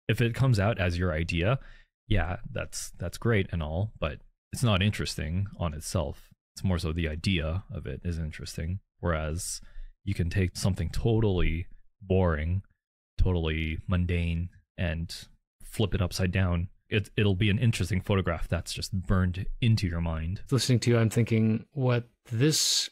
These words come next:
Speaker 2: part of our conversation today is really begging at is, uh, this idea of what makes art in general. So before we worry about capitalism and consumerism and, and sort of the leveraged idea of making an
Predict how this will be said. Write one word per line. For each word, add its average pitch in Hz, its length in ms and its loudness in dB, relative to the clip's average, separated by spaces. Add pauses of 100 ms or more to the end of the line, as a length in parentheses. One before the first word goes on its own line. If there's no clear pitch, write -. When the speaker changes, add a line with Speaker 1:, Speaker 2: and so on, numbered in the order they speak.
Speaker 2:
part 151 360 2
of 139 120 2
our 143 120 2
conversation 135 540 2
today 127 340 2
is 120 320 0
really 135 260 6
begging 117 460 2
at 104 300 0
is, 113 540 -2
uh, 117 340 2 (1040)
this - 180 -2
idea 127 260 4
of 117 100 2
what 123 240 0
makes 127 300 2
art 135 320 0
in 117 180 2
general. 117 460 4
So - 140 2
before 156 560 4
we 131 180 6
worry 131 300 6
about 113 400 0
capitalism 110 580 2
and 101 140 0
consumerism 107 760 2
and, 98 320 -4
and 107 300 0
sort 113 180 0
of 101 100 -2
the 104 140 0
leveraged 107 680 0
idea 110 380 2
of 101 100 -2
making 113 320 2
an 117 60 -8